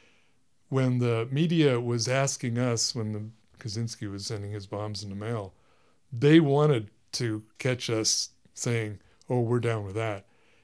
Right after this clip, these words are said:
And I always said, if they asked me, "I'm not in favor of sending bombs in the mail."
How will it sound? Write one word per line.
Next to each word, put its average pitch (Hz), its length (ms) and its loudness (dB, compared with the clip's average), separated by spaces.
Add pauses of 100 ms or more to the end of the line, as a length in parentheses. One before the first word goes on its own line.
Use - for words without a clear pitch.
And 123 160 0
I 117 160 0
always 151 400 6
said, 123 340 2
if 101 140 -10
they 107 180 -4
asked 104 260 -6
me, 123 300 -2 (580)
"I'm 107 280 -4
not 120 520 -2
in 101 140 -8
favor 104 320 -6
of 101 120 -8
sending 104 280 -6
bombs 101 340 -6
in 110 60 -12
the 98 160 -10
mail." 95 280 -12